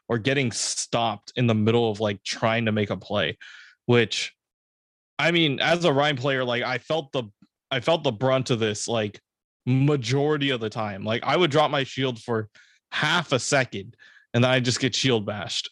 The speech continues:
So, um, when it comes to this, like, the fact that I feel like the most important piece of this is stun is removed, and then everything else is just, like, secondary. It's just giving them the distance to work. So,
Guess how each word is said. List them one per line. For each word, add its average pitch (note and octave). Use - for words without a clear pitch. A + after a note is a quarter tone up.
So, B2
um, A#2+
when F3
it E3+
comes F#3
to F3+
this, C#3
like, C3
the B2
fact C#3+
that A#2
I C#3+
feel F#3+
like F3
the D3
most D3
important C3
piece B2
of A#2
this A2
is A2
stun C#3+
is D3
removed, A#2+
and C3+
then B2+
everything D#3+
else A#2+
is A#2+
just, B2
like, G#2
secondary. G2+
It's B2
just A2
giving C3+
them A2+
the A#2+
distance A2+
to G#2+
work. G2+
So, G#2+